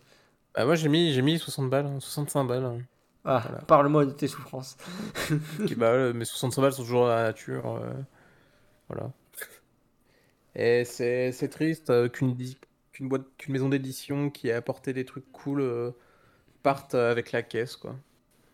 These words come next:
Speaker 1: Et vraiment en mode, euh, euh, c'est la faute à Maillard parce qu'il a pas signé un papier, euh, allez, allez le harceler, euh, c'est vraiment une bande d'enculés, quoi. Ah là là.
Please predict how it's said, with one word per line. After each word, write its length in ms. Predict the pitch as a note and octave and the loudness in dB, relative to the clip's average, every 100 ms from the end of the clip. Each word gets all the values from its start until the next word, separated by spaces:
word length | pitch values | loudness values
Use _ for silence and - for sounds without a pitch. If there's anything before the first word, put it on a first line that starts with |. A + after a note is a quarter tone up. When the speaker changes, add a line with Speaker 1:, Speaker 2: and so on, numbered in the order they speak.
| _ _ _ _ - | _ _ _ _ 0
Speaker 1:
Et 120 | B2 | 2
vraiment 420 | A#2 B2 C#3+ C3 | 4 2 4 2
en 60 | B2 | 4
mode, 260 | C3 D3 | 6 6
euh, 380 | C3 A2+ A2+ A2 A#2 - - _ _ _ | 4 4 4 2 -4 -18 -20 _ _ _
euh, 220 | - A2 - | -2 0 0
c'est 180 | - A#2+ | -4 0
la 80 | A#2+ | 0
faute 240 | B2+ B2 | 0 2
à 80 | A#2+ | 4
Maillard 400 | A#2+ B2+ C#3+ C#3+ | 4 6 6 6
parce 140 | B2 | 2
qu'il 120 | - | 2
a 40 | A2+ | 2
pas 120 | B2 | 2
signé 280 | A#2 B2+ A#2+ | -2 0 0
un 60 | A#2 | 2
papier, 440 | A#2 - C3 C#3+ | 0 0 0 2
euh, 380 | C3 A2 G#2+ G#2+ | 2 0 0 -2
allez, 320 | - A2+ A#2 B2 | -2 -2 -2 -2
allez 340 | A2+ A#2 B2+ | -2 0 0
le 100 | B2 | 0
harceler, 540 | A#2+ - B2+ A#2 C3+ B2+ | -2 -4 -6 -4 -4 -4
euh, 240 | A2 A2+ C3 _ _ _ _ _ - - | -8 -8 -12 _ _ _ _ _ -20 -18
c'est 160 | - | -6
vraiment 180 | A2+ C3 | -2 -2
une 160 | B2 A2+ | -4 -4
bande 160 | B2 | -4
d'enculés, 440 | B2 A#2+ - A#2+ B2 | -4 -6 -10 -10 -10
quoi. 140 | - B2+ - _ _ _ _ - _ _ _ _ _ - - _ _ _ _ _ _ _ _ | -12 -16 -20 _ _ _ _ -20 _ _ _ _ _ -20 -20 _ _ _ _ _ _ _ _
Ah 180 | A#2+ A#2 | -2 0
là 120 | A#2 | 0
là. 160 | A2 | -4